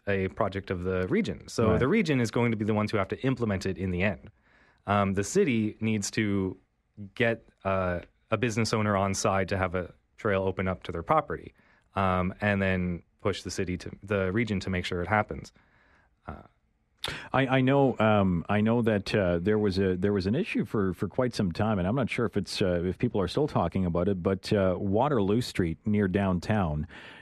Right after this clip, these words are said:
Speaker 2: um, by, uh, the train tracks there, I, I think it's Waterloo Street, going down to Victoria. Um, that was, uh, that was a way where,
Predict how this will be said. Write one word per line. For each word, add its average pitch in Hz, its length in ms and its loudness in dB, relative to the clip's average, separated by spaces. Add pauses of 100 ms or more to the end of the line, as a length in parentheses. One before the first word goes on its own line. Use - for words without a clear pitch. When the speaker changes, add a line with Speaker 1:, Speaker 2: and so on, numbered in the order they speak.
(120)
Speaker 2:
um, 90 720 2
by, 95 720 2
uh, 87 420 0
the 113 160 0
train 175 280 0
tracks 82 340 -2
there, 92 560 0
I, 101 60 0
I 95 60 0
think 185 180 0
it's - 120 -2
Waterloo 82 360 0
Street, 90 240 -2
going 107 260 4
down 101 340 2
to 104 200 0
Victoria. 90 800 0 (480)
Um, 92 720 2
that 113 320 0
was, 110 300 0
uh, 95 300 2 (120)
that 117 180 -2
was 110 160 0
a 107 40 4
way 104 280 0
where, 85 300 -2